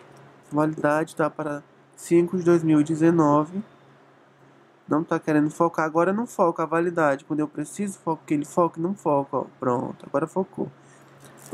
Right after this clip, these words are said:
Então agora eu vou mostrar. Terminou as, terminaram as caixas. Agora eu vou mostrar a cor do corretivo e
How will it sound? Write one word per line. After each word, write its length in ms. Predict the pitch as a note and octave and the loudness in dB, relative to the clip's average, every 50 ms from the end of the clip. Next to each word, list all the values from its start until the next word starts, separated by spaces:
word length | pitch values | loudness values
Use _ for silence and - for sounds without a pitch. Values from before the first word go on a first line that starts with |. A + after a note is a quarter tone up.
| - - - - - - - | -18 -18 -20 -20 -10 -6 -4
Então 380 | E3 D#3 G3 G3 G3 G3+ G3+ | -2 0 2 0 2 2 0
agora 320 | G3+ F#3+ F3+ F3 E3+ E3 F3+ | 2 4 4 4 4 4 2
eu 60 | E3+ | 0
vou 140 | E3+ F3 E3+ | 0 2 4
mostrar. 680 | D#3+ D#3+ E3 E3 - - - D#3 D3 D3 D3+ E3 F#3 G3 - - - - _ _ _ _ _ _ _ | 4 4 4 2 0 -4 -4 -2 0 0 0 0 -2 -6 -8 -14 -16 -16 _ _ _ _ _ _ _
Terminou 400 | - E3 F3 F3+ F3+ E3+ D#3 D#3 | -4 -2 -2 -2 -2 0 2 2
as, 160 | F3 F#3+ G3 | 2 0 -2
terminaram 640 | - _ - F3 F3 F3 E3+ E3+ D#3 D3+ D3+ D3+ D#3+ | -6 _ -6 -6 -6 -4 -2 0 0 0 0 0 -2
as 160 | F#3+ G3 - | -4 -6 -4
caixas. 460 | - F#3+ F3 F#3 G3 G3+ - G3+ F#3 | -2 0 0 0 -2 -4 -6 -8 -6
Agora 280 | F#3+ F3+ E3+ F3 E3 F3 | -4 -2 0 0 0 0
eu 40 | F3 | -2
vou 100 | F3+ F3 | -2 0
mostrar 500 | E3+ F3 F3 - - - D3+ C#3+ D3 - _ _ _ _ _ _ _ _ _ _ | 0 -2 -2 -4 -4 -4 -2 -2 -2 -6 _ _ _ _ _ _ _ _ _ _
a 120 | - F3+ | -6 -6
cor 260 | - _ - F3+ F3+ | -4 _ -2 0 0
do 120 | E3+ E3+ - | 0 -2 -4
corretivo 840 | - F3 F#3 G3 G3 F#3+ - - F#3 F#3 G3 F#3 F#3+ G3+ F#3 - - | -2 -2 0 0 -2 -4 -6 -6 -4 -4 -4 -2 -2 -2 -2 -2 -2
e 320 | F3+ F3+ F#3 F#3+ G3 - | -2 0 0 0 -2 -4